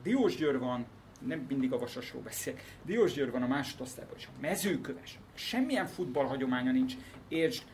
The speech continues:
az is, hogy mondjam, megérne egy kört, hogy a Mezőköves hogyan tudja igazolni azt, hogy rendelkezik utánpótlás csapattal, zárójel bezárva, mert egyszer majd érde-, érdemes lenne valami sportszakújságírónak utána néznie. Tehát, tehát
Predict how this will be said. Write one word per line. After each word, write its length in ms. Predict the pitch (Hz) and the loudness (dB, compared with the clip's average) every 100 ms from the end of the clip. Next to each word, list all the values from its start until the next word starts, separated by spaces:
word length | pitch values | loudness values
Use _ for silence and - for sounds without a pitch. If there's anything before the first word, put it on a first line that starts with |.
| - - | -18 2
az 180 | 180 185 | 4 4
is, 320 | 135 - - - | 0 -2 -8 -8
hogy 140 | 156 | -6
mondjam, 500 | 156 147 139 131 127 135 | -4 0 2 2 0 -2
megérne 360 | 160 160 135 | -2 0 0
egy 140 | 131 127 | 0 -2
kört, 260 | 151 147 | -4 -4
hogy 220 | - 139 127 | -6 -4 0
a 280 | 127 127 | 2 2
Mezőköves 580 | 127 143 139 131 127 123 | 0 -2 -4 -4 -4 -4
hogyan 240 | 139 139 123 | -4 -2 -2
tudja 240 | 127 127 | -4 -2
igazolni 480 | 127 127 123 123 123 | -2 -4 -6 -6 -6
azt, 200 | 120 - | -8 -10
hogy 100 | 123 | -10
rendelkezik 640 | 120 120 120 - 127 120 | -6 -6 -8 -10 -14 -14
utánpótlás 640 | 127 127 127 135 - 120 - | -12 -12 -12 -12 -12 -12 -12
csapattal, 560 | 123 127 127 - 143 | -12 -10 -10 -8 -6
zárójel 420 | 135 120 117 - | -6 -8 -8 -10
bezárva, 500 | - 117 127 120 147 - - | -10 -10 -10 -6 -8 -10 -14
mert 140 | - 127 | -10 -8
egyszer 220 | 139 135 | -6 -4
majd 140 | 127 | -2
érde-, 260 | 143 131 - | -2 -4 -6
érdemes 420 | - 135 120 - | -6 -6 -6 -8
lenne 140 | 127 123 | -8 -6
valami 200 | 120 117 | -6 -8
sportszakújságírónak 1120 | - 139 127 123 120 123 - 127 127 120 123 | -8 -8 -8 -10 -12 -10 -10 -10 -8 -10 -12
utána 300 | 123 131 131 | -12 -6 -2
néznie. 480 | 131 131 147 165 180 - - - - | -2 -4 -8 -12 -12 -18 -20 -20 -10
Tehát, 440 | 139 156 156 - - - | -4 -2 -4 -6 -14 -8
tehát 200 | 139 | -8